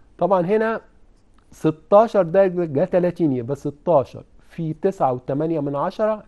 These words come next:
جتا تلاتين بجذر تلاتة على اتنين. هودي دي في الطرف التاني بإشارة سالبة، يبقى خلي بالك سالب الشين أنا طلعتها تمانية جذر تلاتة ثقل كيلو جرام، يعني تمانية جذر تلاتة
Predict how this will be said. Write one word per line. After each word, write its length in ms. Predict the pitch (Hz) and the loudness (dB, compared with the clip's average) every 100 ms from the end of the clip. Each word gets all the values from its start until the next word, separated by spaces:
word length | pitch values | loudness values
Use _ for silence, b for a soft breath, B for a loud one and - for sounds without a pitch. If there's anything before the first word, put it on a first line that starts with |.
| 147 | -4
جتا 240 | 185 180 | -2 -2
تلاتين 540 | 156 143 143 165 185 | -4 -4 -4 -8 -8
بجذر 600 | 147 139 127 165 175 139 | -6 -6 -2 -2 -2 -6
تلاتة 600 | 139 131 123 135 160 180 | -8 -8 -6 -4 -6 -8
على 380 | 170 - 127 135 | -10 -10 -10 -10
اتنين. 360 | 113 - 104 90 b b b b b | -10 -14 -14 -16 b b b b b
هودي 280 | 156 214 220 | 4 4 2
دي 140 | 190 208 | -2 -4
في 60 | |
الطرف 340 | 190 202 196 175 | -4 -2 -2 -4
التاني 320 | - 180 170 | -6 -2 -2
بإشارة 380 | 131 - 156 143 | -4 -6 -4 -4
سالبة، 420 | - 120 107 98 - - | -4 -4 -6 -10 -20 -10
يبقى 240 | 123 113 | -10 -8
خلي 240 | 117 139 175 | -8 -6 -6
بالك 280 | 143 117 - | -6 -8 -12
سالب 420 | - 156 185 220 b b b b b b - | -2 0 0 -4 b b b b b b -8
الشين 460 | - - 226 254 | -6 -6 -2 0
أنا 180 | 180 160 | 2 2
طلعتها 600 | 156 139 135 131 190 185 | 2 2 2 -2 -2 -2
تمانية 480 | 165 156 160 185 170 | -2 -2 -2 0 0
جذر 320 | 147 165 160 | 0 -2 -4
تلاتة 320 | 151 151 175 | -2 -2 -2
ثقل 300 | 160 - - | -6 -6 -8
كيلو 180 | 147 143 | -8 -6
جرام، 300 | 131 139 113 | -4 -4 -4
يعني 280 | 123 117 117 - | -8 -8 -10 -6
تمانية 500 | 131 139 147 107 98 b b b b b - | -4 -2 -2 -4 -12 b b b b b -4
جذر 360 | 123 131 131 | -2 -2 -2
تلاتة 560 | 131 135 135 131 107 - | -4 -4 -2 -2 -4 -14